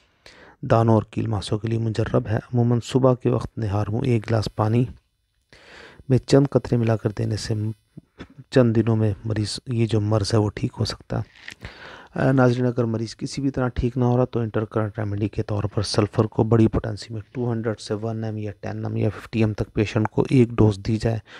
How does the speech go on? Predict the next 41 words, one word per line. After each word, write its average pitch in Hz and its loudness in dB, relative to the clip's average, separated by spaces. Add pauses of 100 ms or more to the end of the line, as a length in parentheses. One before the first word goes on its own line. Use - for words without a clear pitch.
(360)
उसके 135 -6
बाद 117 6
तीन 113 0
चार 110 -2
दिन 110 -4
का 110 0
या 107 -2 (120)
कम 110 -2
से - -8
कम 110 -4
एक 110 -4
वीक 110 -4
का 117 -6
वक्फा 101 -2
डालकर 110 -2 (680)
उसको, 110 0
उसकी - -6
जो, 113 -4
अब 120 -4
जो 120 4 (100)
इसके - -8
बाद 113 -4 (140)
सि-, - -12 (120)
रेमेडीज़ 110 0
की 113 -6
स-, - -10
हमारे 107 -4
पास 110 -2
आएगी, 113 2 (220)
वो 120 -2
उसको 110 -4
इस्तेमाल 113 -4
करवाई 110 2
जाए, 117 0 (580)
तो - 2
इंशाल्लाह 117 2
उम्मीद 110 2
है 107 0
कि 104 -4
उसकी 104 -6
कील 104 -4